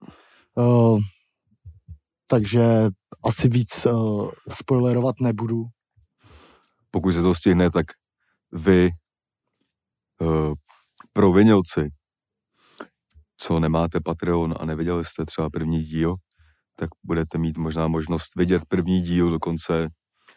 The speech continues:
Speaker 2: první a poslední, tak jsme se tady nejspíš dohodli zdarma,
Speaker 1: Hmm.
Speaker 2: aby jsme vás nalákali. A, takže i ve vašem zájmu je, aby se ten druhý díl vydal.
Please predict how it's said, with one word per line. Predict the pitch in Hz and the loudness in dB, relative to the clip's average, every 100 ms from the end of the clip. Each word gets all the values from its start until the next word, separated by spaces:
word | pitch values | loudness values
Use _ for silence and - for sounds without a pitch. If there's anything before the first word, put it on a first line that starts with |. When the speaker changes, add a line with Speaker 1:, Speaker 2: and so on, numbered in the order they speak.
| _ _ _ _ _ _ _ _ _ _ - | _ _ _ _ _ _ _ _ _ _ 0
Speaker 2:
první | 190 156 165 165 | 2 4 2 0
a | 151 | -2
poslední, | 135 135 143 139 135 131 143 135 - | -2 -4 0 0 2 0 -2 -6 -14
tak | 110 - | -16 -12
jsme | - | -10
se | 92 98 | -8 -8
tady | 95 95 | -6 -6
nejspíš | 92 87 95 | -6 -6 -6
dohodli | 92 90 92 92 90 107 110 - | -4 -4 -2 0 0 -2 -8 -18
zdarma, | 87 90 82 82 87 113 _ _ _ | -4 -2 -2 -2 -4 -6 _ _ _
Speaker 1:
Hmm. | 123 107 101 | -8 -8 -10
Speaker 2:
aby | - 90 | -8 -6
jsme | - 87 | -4 -2
vás | 87 - | -2 -2
nalákali. | 87 82 80 82 85 92 107 _ _ _ _ _ _ _ - _ _ _ - | -4 -4 -6 -6 -6 -6 -10 _ _ _ _ _ _ _ -20 _ _ _ -10
A, | 80 80 78 78 78 78 | -4 -2 -2 -4 -6 -10
takže | - 82 85 80 82 | -10 -8 -4 -4 -2
i | 87 | -4
ve | |
vašem | 82 82 - 87 | -4 -4 -4 -4
zájmu | 87 85 87 87 | -2 -2 -2 -2
je, | 85 - | -2 -4
aby | 82 | -6
se | 85 82 | -10 -10
ten | 90 90 | -8 -6
druhý | 87 85 | -4 -4
díl | 87 90 | -4 -4
vydal. | 87 82 73 | -4 -4 -8